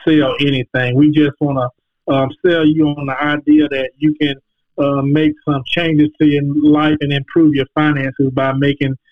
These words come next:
good decisions and getting the right type of financial, uh, education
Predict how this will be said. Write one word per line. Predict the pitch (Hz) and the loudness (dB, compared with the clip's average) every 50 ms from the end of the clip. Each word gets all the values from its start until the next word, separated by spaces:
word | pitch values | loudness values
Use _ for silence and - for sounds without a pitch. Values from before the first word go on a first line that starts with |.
| _ _ _ _ _ | _ _ _ _ _
good | 139 160 160 160 151 | 0 0 0 2 0
decisions | 147 151 - _ - 160 156 151 147 147 139 139 131 135 | 0 -2 0 _ 2 4 4 4 2 0 0 0 0 0
and | 131 131 131 131 | -2 -2 -2 0
getting | 131 151 151 151 135 | 2 2 2 2 0
the | 131 127 | -4 -4
right | 135 143 143 143 - - | -2 0 0 -2 -2 -2
type | 143 143 135 - | -2 -2 -2 -2
of | 131 - - | -6 -10 -4
financial, | - 147 143 139 143 135 127 - - 135 135 123 | -4 -2 -2 0 -2 -4 -4 -2 -2 -2 0 0
uh, | 135 127 127 127 123 | -2 -2 -2 0 0
education | 151 147 127 127 127 - _ - 160 151 151 147 139 131 131 | 0 0 -2 -4 -10 -8 _ 0 0 2 0 0 -4 -8 -10